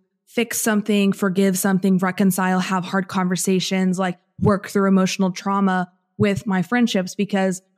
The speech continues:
right now, as a result of doing that work, my relationships are pretty good and they're great. And so that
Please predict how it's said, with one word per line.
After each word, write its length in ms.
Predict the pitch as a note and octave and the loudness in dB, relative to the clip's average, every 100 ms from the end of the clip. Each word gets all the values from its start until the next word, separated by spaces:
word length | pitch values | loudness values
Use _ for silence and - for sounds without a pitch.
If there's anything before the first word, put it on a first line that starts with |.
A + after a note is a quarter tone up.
| - | -6
right 260 | G3+ G3+ | -4 0
now, 720 | G3+ A#3 C4 F#3+ F3+ A3 B3 _ _ _ - | 0 0 0 0 0 -2 -4 _ _ _ -6
as 240 | G3+ G#3 | -4 -2
a 60 | G#3 | 0
result 400 | G3+ F#3+ F#3+ E3+ | -2 0 -4 -4
of 140 | F#3 | -6
doing 300 | F3 A3 A3+ | 0 2 2
that 180 | G#3 F3 | 2 0
work, 460 | E3 F3 F3+ - _ _ _ _ F#3 | -2 -2 -2 -6 _ _ _ _ -8
my 180 | F#3 G3+ | -2 0
relationships 720 | G3 G3+ F#3+ F#3+ F#3 G3 F#3 | 0 0 0 -2 -4 -2 -2
are 60 | F#3+ | -4
pretty 220 | - F#3+ | -2 -2
good 340 | F3 C4 B3 - _ _ _ - | 0 0 0 -6 _ _ _ -4
and 540 | G3+ G3+ G3 G3 F#3+ | 0 2 2 2 2
they're 120 | G3+ | 0
great. 340 | G3 G#3 F4+ - _ _ - | -2 0 -2 -4 _ _ -2
And 140 | G#3 | 0
so 100 | A3+ | 2
that 280 | G#3+ G#3+ - | 0 -2 -6